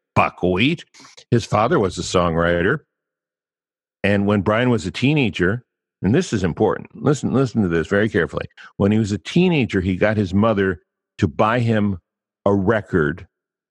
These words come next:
This is back in the day of vinyl, and vinyl was how you got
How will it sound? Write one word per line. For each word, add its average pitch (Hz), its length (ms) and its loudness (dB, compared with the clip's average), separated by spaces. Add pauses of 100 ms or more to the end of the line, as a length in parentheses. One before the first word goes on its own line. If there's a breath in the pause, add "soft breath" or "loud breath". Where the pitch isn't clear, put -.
(240)
This 87 80 -6
is 85 120 -12
back 76 360 -6
in 87 60 -2
the 85 60 0
day 80 220 0
of 92 220 -2
vinyl, 78 480 -2
and 69 120 -4
vinyl 82 380 0
was 78 320 -6
how 87 220 -2
you 73 120 -4
got 80 200 -2